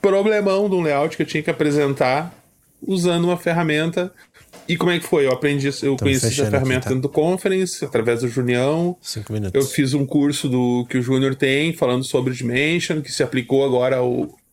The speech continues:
Speaker 1: ao software novo, que é o, o Substance Stager. E, cara, pensa numa solu-, num problema que me solucionou. Se eu fosse pedir pra alguém fazer, eu teria que demorado muito tempo demais, teria gasto uma grana.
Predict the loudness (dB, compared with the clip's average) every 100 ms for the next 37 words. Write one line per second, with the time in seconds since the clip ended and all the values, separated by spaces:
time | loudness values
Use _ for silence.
0 | _ _ -2 0 2 0 2 2 4 2
1 | 0 0 0 0 0 -2 -4 -8 -12 -20
2 | _ _ -6 -2 -2 -2 0 2 0 -2
3 | -4 0 2 2 0 -2 -6 _ -20 -20
4 | _ _ -4 -2 -2 -2 -4 -8 _ _
5 | _ 0 0 2 2 0 0 0 0 0
6 | 0 0 2 0 0 -2 0 0 0 0
7 | 0 0 0 0 -2 -2 -2 0 0 2
8 | 0 0 2 2 0 0 0 0 -4 -2
9 | 0 2 2 2 0 -2 -8 _ 0 0
10 | 0 0 0 0 0 -2 -2 -2 0 0
11 | -2 -4 -10 -12 -2 0 2 2 0 -2
12 | -8